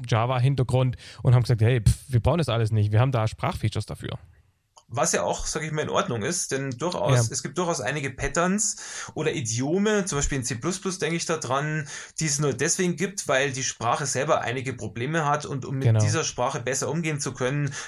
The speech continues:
Speaker 2: braucht
Speaker 1: Ja.
Speaker 2: man eben diesen idiomatischen Ansatz.
Speaker 1: Patterns sind ja dann eigentlich eine Form von Wiederverwendung oder Reuse. Würdest du mir zustimmen, wenn ich die Behauptung aufstellen würde, dass Reuse auf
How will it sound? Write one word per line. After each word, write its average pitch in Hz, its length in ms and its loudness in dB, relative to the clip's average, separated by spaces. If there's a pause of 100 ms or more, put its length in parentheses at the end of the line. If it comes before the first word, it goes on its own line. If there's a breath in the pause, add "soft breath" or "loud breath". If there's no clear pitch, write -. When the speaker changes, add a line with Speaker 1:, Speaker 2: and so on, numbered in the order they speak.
Speaker 2:
braucht 117 220 -2
Speaker 1:
Ja. 117 60 4
Speaker 2:
man - 100 2
eben 123 160 -4
diesen 127 200 -6
idiomatischen 113 640 -4
Ansatz. 110 580 -6 (520)
Speaker 1:
Patterns 233 360 4
sind 220 180 -4
ja 196 80 -2
dann 185 160 0
eigentlich 180 260 0
eine 165 120 2
Form 180 280 0
von 165 220 0
Wiederverwendung 165 580 0
oder 135 240 2
Reuse. 127 640 2
Würdest 151 240 2
du - 20 4
mir 156 160 4
zustimmen, 220 640 -2
wenn 185 100 0
ich 175 100 0
die 151 120 -2
Behauptung 156 480 0
aufstellen 151 500 2
würde, 147 220 2
dass 135 240 2
Reuse 170 520 2
auf 127 200 0